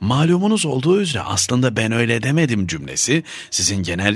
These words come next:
iletişim stratejinizin kalbinde durduğundan." Haklı da olur adam. Çünkü bence de Kağıthane'ye Kağıttepe demenin bir mahsuru yok.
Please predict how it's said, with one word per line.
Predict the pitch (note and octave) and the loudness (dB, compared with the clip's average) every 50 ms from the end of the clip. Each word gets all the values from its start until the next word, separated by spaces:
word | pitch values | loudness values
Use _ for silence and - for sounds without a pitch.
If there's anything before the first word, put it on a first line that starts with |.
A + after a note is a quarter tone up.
| - - | 0 -2
iletişim | G#2+ F#2+ G2+ G2 F#2+ F#2+ - - A2+ A2 G#2+ - | -2 -2 -2 -2 -2 0 0 2 2 0 -2 -2
stratejinizin | - - - A2 G2+ F#2+ F#2+ G#2+ G2 F#2 F#2 G2 F#2+ F#2 F#2 C#3+ F3+ F3 | -6 -6 -4 -4 -4 -4 -2 -2 0 0 0 0 -2 0 0 0 0 0
kalbinde | - A2 F2 F2 D#2+ E2 F#2 F#2 A2 A2 G2 | 0 -2 -2 -2 -2 -4 -2 0 0 0 0
durduğundan." | F#2+ E2+ D2+ - E2 D#2 C#2+ C#2+ E2 F2 G#2 D3 G#3+ A#3 B3 - _ _ _ _ _ _ _ _ _ _ _ _ _ - - - - - - - - - | -2 -4 -6 -6 -8 -8 -8 -6 -2 0 0 0 0 0 -4 -8 _ _ _ _ _ _ _ _ _ _ _ _ _ -20 -20 -20 -20 -20 -20 -20 -16 -4
Haklı | - E3 F#3+ F#3+ - C4 C#4+ C4 | -2 0 0 0 2 0 2 4
da | A3 E3 | 4 4
olur | A#2+ F#2+ F#2 F2+ | 4 4 2 2
adam. | E2+ D#2+ D2 C2 C2 B1 D#2 - - | 0 0 -2 -6 -6 -8 -12 -16 -12
Çünkü | - - - C3 B2+ A#2 A2+ G2+ F#2 F#2 - F#2+ F#2 | -4 0 2 2 2 2 0 -4 -6 -8 -8 0 2
bence | C3 D3 D#3+ C#3 F#2+ F#2 D#2+ | 4 4 4 2 0 0 -2
de | D2 C#2+ C#2 - - - - - - | -4 -6 -8 -10 -14 -20 -18 -10 -4
Kağıthane'ye | - B2+ A#2 B2 B2+ - B2+ B2 B2 A#2+ B2 A#2+ | -2 -2 0 0 0 0 0 2 2 2 2 0
Kağıttepe | B2 - A2+ A#2 C#3 - - A#2 - A2 G2+ | 0 -2 -2 -2 -2 -2 -4 -2 -2 0 2
demenin | F#2+ G2 G2 G2 F#2+ G2 G2 F#2 | 2 2 2 2 0 0 0 0
bir | F#2+ | 0
mahsuru | F#2+ G2 G2 G2 G#2 - D#3+ G3 | 0 -2 -2 -2 -2 -2 -2 0
yok. | B3 G#3+ F2 F2 - | 0 0 0 -2 -6